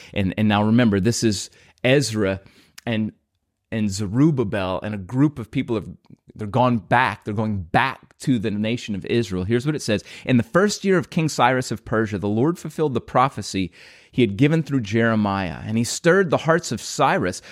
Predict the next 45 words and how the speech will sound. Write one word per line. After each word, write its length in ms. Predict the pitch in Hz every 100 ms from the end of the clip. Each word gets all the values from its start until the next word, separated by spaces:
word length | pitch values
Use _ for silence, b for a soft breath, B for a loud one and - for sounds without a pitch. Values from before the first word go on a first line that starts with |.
| B
to 80 | -
put 340 | - - 269 -
this 220 | 202 -
proclamation 840 | - 180 180 147 135 156 - 131
in 180 | 110 104
writing 460 | 104 139 123 87 87 B
and 140 | - 110
to 60 |
send 340 | - - 165 190
it 140 | -
throughout 400 | 135 123 123 -
his 180 | 127 -
kingdom. 600 | - 135 120 95 53 104 _ _ _ _
This 220 | 107 165 180
is 160 | 143
what 220 | 143 -
King 200 | - 139
Cyrus 460 | 131 117 110 127 -
of 160 | 139 -
Persia 340 | 104 107 123
says, 360 | - 101 92 - B
'The 100 | B
Lord, 440 | 104 110 143 214 160
the 80 | 123
God 280 | 131 160
of 100 | 160
heaven, 240 | 135 151 131
has 120 | 98
given 280 | 117 139 113
me 180 | 165 127
all 120 | 98
the 80 | 107
kingdoms 440 | - 120 123 123
of 120 | 131
the 140 | 139 147
earth, 180 | 107 B B
and 160 | 151 147
he 160 | 208
appointed 520 | 214 - 190 185 143
me 360 | 123 165 226 127
to 180 | - 131
build 260 | 117 107 104
him 420 | - 196 226 240 B
a 80 | B
temple 480 | - 202 202 139 113